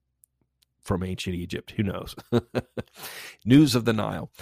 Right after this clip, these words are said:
So imagine as word spread throughout the kingdom, through the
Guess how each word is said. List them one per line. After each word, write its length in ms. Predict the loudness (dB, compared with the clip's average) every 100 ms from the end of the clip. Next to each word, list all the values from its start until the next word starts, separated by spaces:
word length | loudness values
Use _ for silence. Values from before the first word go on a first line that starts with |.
| -20 -6
So 200 | -2 2
imagine 560 | 2 4 4 4 2
as 140 | 0 -2
word 400 | -2 -2 -4 -10
spread 480 | -12 -2 0 0
throughout 340 | -2 -4 -2 -4
the 100 | -8 -10
kingdom, 220 | -6 -6 -6 _ _ _ _ _ _ _ _ -18
through 380 | -6 -2 0 0
the 300 | -2 -4